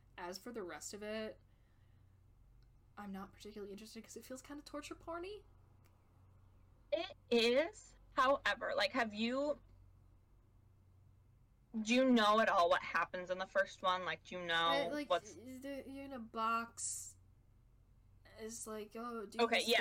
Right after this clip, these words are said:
Speaker 1: thing or you die."
Speaker 2: So, you need to watch the first one solely for the fact that by the time it was done, my jaw was on the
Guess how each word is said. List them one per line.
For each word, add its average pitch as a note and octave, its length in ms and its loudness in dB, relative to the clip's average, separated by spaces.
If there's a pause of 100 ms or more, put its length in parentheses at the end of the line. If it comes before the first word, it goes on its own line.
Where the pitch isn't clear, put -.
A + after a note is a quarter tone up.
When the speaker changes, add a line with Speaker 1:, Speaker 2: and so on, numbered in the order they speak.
Speaker 1:
thing A3+ 100 -6
or A3 40 -6
you A3 180 -8
die." G3 640 -4 (1300)
Speaker 2:
So, G#3 560 4 (580)
you G3 320 2
need B3 220 4
to F#4 140 -6
watch G#3+ 460 2
the C4 100 0
first - 400 -4
one A3+ 440 2 (600)
solely G3+ 560 4
for B3 220 2
the C4 100 2
fact - 760 0 (440)
that G#3+ 200 0
by G3 200 4
the G#3+ 60 0
time F#3+ 360 2
it - 60 -10
was B3+ 180 4
done, F3+ 240 2
my F#3+ 200 4
jaw F#3 300 6
was F3+ 180 4 (100)
on F#3 360 6
the A3+ 100 0